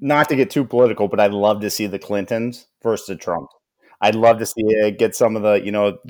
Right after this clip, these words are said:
Jared Kushner out there, get Chelsea Clinton out there. I think it would be awesome. They would be so bad, right? There's an expression in, like, politics is like,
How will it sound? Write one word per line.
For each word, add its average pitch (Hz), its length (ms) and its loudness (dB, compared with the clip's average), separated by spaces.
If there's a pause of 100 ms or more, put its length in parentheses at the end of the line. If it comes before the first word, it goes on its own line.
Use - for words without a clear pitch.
Jared 120 380 4
Kushner 110 460 -2
out 107 280 -2
there, 107 360 2 (240)
get 120 140 -2
Chelsea 120 340 4
Clinton 110 460 -2
out 107 200 -4
there. 104 240 4
I 101 60 2
think 104 140 -6
it 104 40 -2
would 98 120 -4
be 95 100 -2
awesome. 104 460 2 (300)
They 135 100 6
would 143 180 4
be 113 140 -6
so 117 420 2
bad, 95 420 2 (220)
right? 101 320 2 (340)
There's 135 200 4
an 135 80 0
expression 127 720 2 (500)
in, 123 200 4
like, 113 200 0
politics 104 600 2
is 98 120 -10
like, 90 200 -2